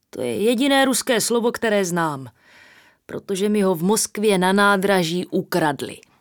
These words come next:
Kradete kufry a cizí území"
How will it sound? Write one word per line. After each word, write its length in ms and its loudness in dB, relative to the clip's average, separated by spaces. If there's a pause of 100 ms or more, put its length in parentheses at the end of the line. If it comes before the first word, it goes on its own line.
(960)
Kradete 460 -4
kufry 560 0
a 60 2
cizí 400 0
území" 640 -2